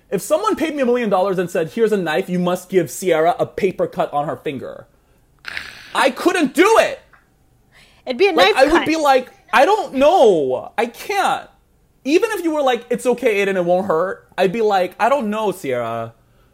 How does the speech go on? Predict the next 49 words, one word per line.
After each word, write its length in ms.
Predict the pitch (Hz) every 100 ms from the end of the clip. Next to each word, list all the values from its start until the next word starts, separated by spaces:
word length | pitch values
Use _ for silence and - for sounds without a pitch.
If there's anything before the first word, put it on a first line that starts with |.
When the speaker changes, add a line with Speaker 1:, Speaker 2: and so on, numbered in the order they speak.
| _
Speaker 1:
Like, 560 | 156 151 147 139 _ _ _ _ _ _ _ _ _ _ _ _ _ _ _ _ _ _ _ -
and 120 | 233
it's 140 | -
not 500 | 208 254 302 254 - _ _ -
a 80 |
good 220 | 180 202 226
or 80 |
bad 260 | 180 220 269
or 60 | 160
right 200 | 175 208
or 40 | 165
wrong 220 | 226 240
or 100 | 156
whatever. 520 | 180 294 180 135 113
It's 200 | 190 190 214
a 300 | 202 196 196
internal 500 | 196 - 277 233 190
Speaker 2:
You're 80 | 262 254
Speaker 1:
compass, 120 | -
Speaker 2:
trusting 600 | 269 262 160 - 214 208
Speaker 1:
like, 100 | 220
Speaker 2:
your, 380 | 214 202 190 -
what's 280 | 208 202
going 340 | - 202 185 180
on. 220 | 170 156 - - _
Well, 140 | 320 339
but 200 | 339 294
then 80 |
Speaker 1:
I 60 | 262
don't 200 | 508 494
Speaker 2:
I'm 60 | 539
Speaker 1:
wanna 120 | 480
watch 100 | 220 214
you 40 |
Speaker 2:
worried 40 | 175
Speaker 1:
suffer. 460 | - 160 226 339 262
It 100 | 254
feels 280 | 381 508
bad. 480 | - 143 98 85 117 _ _ _ _ _ _ _ _ _ - _
Speaker 2:
Well, 180 | 320 320
okay, 200 | 311 294
so 140 | 262 269
then 200 | 262 320
I'm 180 | 392 339
worried 280 | 311 311 285
about 240 | 247 240
the 80 | 220
fact 360 | 240 214 214
that 320 | 208 196 185